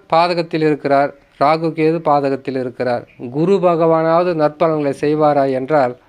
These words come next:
குழப்பங்களை கொடுப்பார். குரு பகவான் பெயர்ச்சி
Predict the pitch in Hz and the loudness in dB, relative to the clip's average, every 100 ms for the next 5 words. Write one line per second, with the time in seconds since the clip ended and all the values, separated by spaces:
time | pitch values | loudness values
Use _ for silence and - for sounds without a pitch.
0 | _ _ - 160 180 185 165 156 143 135 | _ _ 0 0 2 0 0 0 0 -2
1 | 135 131 123 120 110 - _ _ _ _ | -2 -4 -4 -4 -6 -12 _ _ _ _
2 | _ _ _ _ 151 202 240 220 202 202 | _ _ _ _ -2 0 2 2 4 2
3 | 208 180 202 214 | 2 2 0 0